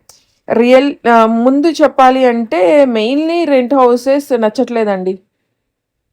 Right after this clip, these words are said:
రెంట్, ఆ, ఎంత రెంట్ హౌస్‌లో ఉన్నా అది మన ఇల్లు కాదు కదా,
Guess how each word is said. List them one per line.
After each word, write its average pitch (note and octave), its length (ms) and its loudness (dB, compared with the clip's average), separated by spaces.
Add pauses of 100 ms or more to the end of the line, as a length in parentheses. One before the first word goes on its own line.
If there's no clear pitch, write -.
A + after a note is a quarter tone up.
(180)
రెంట్, A3 300 0 (180)
ఆ, A#3 40 4
ఎంత A3+ 360 2
రెంట్ D4 280 2
హౌస్‌లో C#4 380 2
ఉన్నా A#3+ 160 -2
అది A3+ 100 0
మన G#3+ 200 -2
ఇల్లు A3 160 -2
కాదు G#3+ 280 0
కదా, G3+ 280 -6